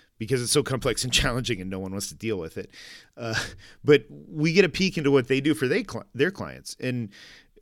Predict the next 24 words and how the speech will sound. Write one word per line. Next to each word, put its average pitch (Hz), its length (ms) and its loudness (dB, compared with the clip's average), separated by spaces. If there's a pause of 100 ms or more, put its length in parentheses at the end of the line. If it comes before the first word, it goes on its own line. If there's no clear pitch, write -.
when 135 240 0
we 143 100 4
do 143 120 4
the 131 200 4
air, 139 460 4 (200)
it's 113 180 -2
great. 123 240 2
And 151 100 -2
then 156 60 2
we 131 80 4
see 170 120 -2
what 135 140 4
they 135 140 4
do 143 180 4
for - 160 -2
their 131 140 2
clients. 123 380 -2 (280)
I 147 60 -2
mean, 160 220 0
it's 180 180 2
a 214 40 -2
great 120 420 2
experience. 101 920 -6 (440)
And 113 440 0